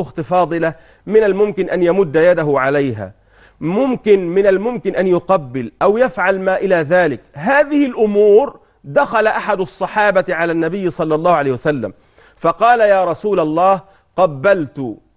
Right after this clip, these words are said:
أي أنه قبل امرأة لا تحل له. فسيدنا النبي صلى الله عليه وسلم أعرض عنه وذهب ودخل في الصلاة.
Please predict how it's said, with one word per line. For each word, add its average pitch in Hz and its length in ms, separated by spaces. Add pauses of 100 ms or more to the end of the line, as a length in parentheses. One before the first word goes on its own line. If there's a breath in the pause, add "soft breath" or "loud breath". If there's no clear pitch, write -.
أي 247 240 (140)
أنه 165 440
قبل 170 500
امرأة 165 540
لا 170 320
تحل 196 480
له. 147 240 (600 soft breath)
فسيدنا 240 420
النبي 240 260
صلى 202 240
الله 202 140
عليه 185 220
وسلم 190 520 (180)
أعرض 196 420
عنه 196 300
وذهب 185 480
ودخل 170 480
في 165 60
الصلاة. 156 500